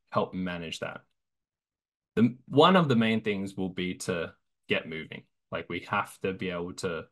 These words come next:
do those things that we need to be able to do. We need to be able to bend over and pick something up.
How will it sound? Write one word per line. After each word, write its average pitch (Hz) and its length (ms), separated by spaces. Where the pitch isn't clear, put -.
do 110 220
those 98 320
things 90 380
that 87 140
we 87 120
need 82 240
to 87 60
be 87 100
able 80 120
to 85 60
do. 139 200
We 85 80
need 90 140
to 98 40
be 98 100
able 95 140
to 87 60
bend 85 320
over 87 200
and 80 100
pick - 160
something 101 280
up. - 220